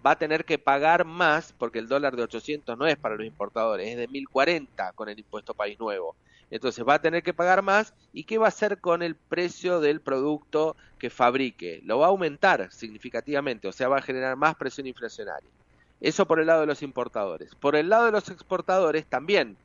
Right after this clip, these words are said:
habían dicho que iban a quitar o disminuir las retenciones, y eso no ocurrió. Es decir, ocurrió lo inverso, con lo cual también ahí se va a generar una situación compleja.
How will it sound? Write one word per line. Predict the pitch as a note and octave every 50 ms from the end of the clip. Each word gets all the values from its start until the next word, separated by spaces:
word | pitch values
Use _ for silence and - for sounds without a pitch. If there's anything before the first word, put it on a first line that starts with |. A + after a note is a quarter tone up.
| _ _ _
habían | - G#2+ A#2 C#3 D3+ D#3 D#3
dicho | D3 D#3 E3 - G3+ F3+
que | - D#3
iban | D#3 D3 C3
a | B2+
quitar | B2 - C3 B2 - - E3+ F#3 G3
o | G3+
disminuir | E3 D3 B2+ B2+ A#2+ B2+ D3+ E3
las | D#3+ C#3 B2+
retenciones, | B2+ A#2+ - D3 D#3 - - A#3 G3+ D3 A#2+ G#2 - _ _ _ _
y | C#3+ - -
eso | G#3+ - - F3 D3+
no | E3 F#3
ocurrió. | G3+ - - F3+ G#3 C4+ D4+ - D#3 B2 G2+ - - - - _
Es | - C#3+
decir, | C#3 B2+ - D#3+ D3+ -
ocurrió | - C#3+ C3+ - D3+ D#3+ F3 G#3+ B3 C4 C4 - - - _ _ _ _ _ _ -
lo | D#3+ D#3+ E3+
inverso, | F3+ G3 G#3+ A#3 C4+ A#3 E3 B2+ - - - A#2 G2 F2 - _ - - _ _
con | - C#3 D3+
lo | D#3 E3 D#3+
cual | - G3+ A3 A#3 A3+ -
también | - - D3+ D#3+ F3 A3+ D#4 D#4+ C4+ F#3+
ahí | D3 C3+ C#3+
se | C3 - -
va | C3+ B2
a | C#3+
generar | - C3+ C3 C3+ C#3
una | C#3 C3
situación | B2 C3 B2+ C3 A#2 - C#3 C3
compleja. | C3 - B2 A#2 - - A2+ G#2+ G2 - - F#2+ F2